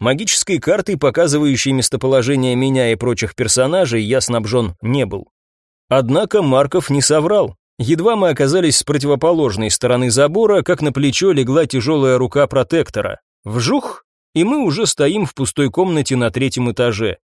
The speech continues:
Кстати, вроде следующий по коридору. Предыдущую банник завалил вещами.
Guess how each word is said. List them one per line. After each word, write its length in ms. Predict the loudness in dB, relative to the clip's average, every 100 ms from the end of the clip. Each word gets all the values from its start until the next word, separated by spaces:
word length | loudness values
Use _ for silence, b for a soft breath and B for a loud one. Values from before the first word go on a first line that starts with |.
| -10
Кстати, 360 | -4 -2 0
вроде 340 | 0 0 0 0
следующий 640 | 0 0 0 -2 -2 -4
по 140 | -4 -4
коридору. 640 | -2 0 0 0 -2 -4 b b -4
Предыдущую 640 | 0 0 -2 -4 -2 -2
банник 460 | 0 0 0 -2 -6
завалил 440 | -4 0 0 0 -2
вещами. 640 | -2 -2 -2 -2 -4 -12